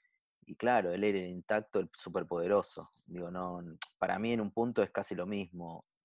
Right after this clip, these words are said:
A ver, una, sí, el nazismo obviamente se ensañó contra, eh, religión y este tipo de cosas, y eso es, obviamente es mucho peor, coincido. Pero tiene que ver con, sí,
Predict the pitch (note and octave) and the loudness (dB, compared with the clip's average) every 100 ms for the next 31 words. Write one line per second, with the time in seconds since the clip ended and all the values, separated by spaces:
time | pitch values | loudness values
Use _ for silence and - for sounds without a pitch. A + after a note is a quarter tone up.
0 | - - - - - F#2+ G2+ - - A2 | -18 -18 -16 -14 -4 0 0 -2 -4 -4
1 | A2 - - _ _ _ _ _ - - | -4 -10 -20 _ _ _ _ _ -20 -20
2 | _ - A2 G2 F2 - A2 G#2 F2+ F#2+ | _ -2 2 2 0 -6 -6 -6 -4 -4
3 | A2 G3 - E2+ - F3 G2+ G#2 F#2+ F2 | -4 -6 -12 -14 -10 -6 -4 -2 -4 -4
4 | E2+ E2 D#2+ - - - - _ _ - | -6 -6 -6 -10 -12 -14 -20 _ _ -18
5 | - - - _ F2+ F2+ F2 - G2+ G2 | -18 -20 -20 _ -12 -10 -10 -6 0 4
6 | G2 F#2+ F2+ F2 - F2 F2 F2 E2+ G2+ | 4 2 -2 -8 -12 -12 -8 -8 -4 -2
7 | F#2+ - E2 - _ - - E2 E2+ - | -2 -4 -18 -20 _ -20 -18 -10 -10 -8
8 | F2 E2+ F2 _ _ F2+ F#2 F2+ A2+ G#2 | -8 -8 -12 _ _ -4 -4 -2 -4 -4
9 | F2+ F#2 - E2+ F2 E2+ E2+ - - A2+ | -8 -10 -10 -10 -8 -8 -10 -16 -10 -2
10 | A2 E2+ - _ - - _ _ _ _ | -2 -2 -8 _ -20 -20 _ _ _ _
11 | _ _ _ _ - F#2 F#2 A#2+ A2 A2 | _ _ _ _ -2 0 2 2 4 4
12 | A2 G2 F#2 E2+ - B2 G2 E2 | 4 0 -2 -8 -6 -2 -2 -4